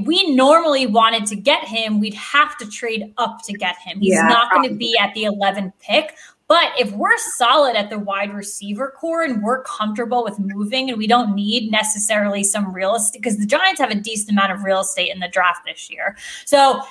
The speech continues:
Speaker 1: if we're comfortable with giving certain things up, yeah, that's fine. But we just have to play it super safe. So
Speaker 2: Yeah.
Speaker 1: if we're going after someone like that, we have to move up. And is it worth it?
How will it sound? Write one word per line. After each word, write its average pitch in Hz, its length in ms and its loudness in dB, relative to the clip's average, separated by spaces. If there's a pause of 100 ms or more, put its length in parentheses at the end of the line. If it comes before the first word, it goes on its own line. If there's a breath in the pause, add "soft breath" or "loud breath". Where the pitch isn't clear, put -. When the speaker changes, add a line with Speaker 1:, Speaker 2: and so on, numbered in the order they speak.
(120)
Speaker 1:
if 226 120 -2
we're 247 160 4
comfortable 302 560 0
with 214 140 -8
giving 226 260 -6
certain 214 460 -4
things 196 400 -6
up, 233 320 2
yeah, 220 480 2
that's 202 340 -2
fine. 220 540 0
But 208 320 2 (480 loud breath)
we 285 100 2
just 302 180 -2
have 285 200 2
to 262 80 -4
play 247 300 2
it 226 100 -2
super 214 380 -6
safe. 196 460 -2
So 240 140 2
Speaker 2:
Yeah. 208 280 4
Speaker 1:
if - 40 -6
we're 220 80 -8
going 262 400 0
after 240 260 -2
someone 214 400 -4
like 196 300 -6
that, 208 400 0
we 208 120 -4
have 214 440 -4
to - 80 -8
move 196 300 -2
up. 202 260 0
And 214 100 -2
is 190 140 -4
it 202 160 -10
worth 208 300 0
it? 302 160 6